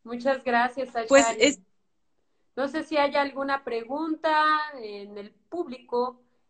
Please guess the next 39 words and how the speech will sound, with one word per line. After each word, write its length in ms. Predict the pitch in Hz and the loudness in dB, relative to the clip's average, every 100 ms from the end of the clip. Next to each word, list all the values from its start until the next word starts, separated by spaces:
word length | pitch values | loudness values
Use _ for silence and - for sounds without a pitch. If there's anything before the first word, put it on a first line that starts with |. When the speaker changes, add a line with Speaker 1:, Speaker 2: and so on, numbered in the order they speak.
| _ | _
Speaker 1:
Este, 320 | 180 185 196 190 | -8 -6 -6 -8
si 140 | 196 | -2
tienen 220 | 226 233 | 2 4
una 160 | 233 233 | 4 2
pregunta, 420 | 214 208 220 240 | 2 0 2 0
bueno, 280 | 214 214 190 | 0 -4 -6
pues 160 | 180 175 | -6 -4
lo 80 | |
hacemos. 640 | 175 - 214 220 226 240 233 | -6 -4 -6 -2 -2 -2 -6
Y 100 | 185 | -8
si 180 | 196 | -6
no, 200 | 196 208 | -4 -6
pues 160 | 208 202 | -6 -10
también 260 | 190 196 208 | -10 -8 -10
entendemos. 560 | 202 185 190 196 185 | -8 -10 -10 -12 -6
Hay 120 | 196 190 | -4 -4
veces 340 | 185 196 - | -6 -16 -8
que, 400 | 185 170 156 - _ _ _ _ _ _ _ | -2 -2 -2 -10 _ _ _ _ _ _ _
pues 160 | 185 185 | -2 2
bueno, 220 | 196 185 | 2 4
yo 180 | 190 196 | 2 0
siento 400 | 214 190 202 - | -2 -2 -2 0
que 640 | 180 165 160 156 156 - _ _ _ _ _ _ | 0 2 0 -2 -8 -16 _ _ _ _ _ _
nos 260 | 175 175 175 | -4 -2 -2
dijiste 360 | 185 185 185 | -6 -2 2
muchísimo, 680 | 214 185 190 220 226 214 208 | 4 2 0 -2 0 6 6
¿no? 160 | 208 196 | 6 2
Nos 220 | 196 185 | 0 -4
compartiste 580 | 185 185 175 196 185 214 | -2 -2 -2 -4 -2 0
muchísimo. 920 | 202 185 214 196 - 208 202 196 196 - - - | 0 -2 -6 -6 0 0 2 2 0 -12 -20 -2
¿Dónde 300 | - 330 349 | 10 12 12
te 100 | 330 | 8
podemos 420 | - 294 311 320 302 | 10 8 8 2 -2
encontrar? 720 | 254 254 240 277 294 302 294 | -4 -4 0 2 4 2 0
¿Cuáles 220 | 294 285 | -8 -10
son 120 | 277 | -16
tus 120 | 277 | -8
redes 200 | 269 269 | -6 -6
sociales? 880 | 240 233 269 269 277 269 269 262 262 | -8 -8 -2 0 0 -4 -6 -6 -8